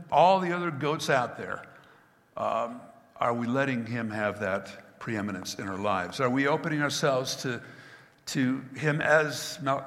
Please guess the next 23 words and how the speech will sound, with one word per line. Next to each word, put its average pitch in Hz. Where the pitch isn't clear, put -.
as 127
Melchizedek 135
anticipated, 127
the 120
king 151
of 120
righteousness, 120
of 113
rightness? 117
Are 127
we 120
opening 156
ourselves 131
to -
him 131
as -
the 117
king 156
of, 120
of 110
shalom, 131
of 104
peace -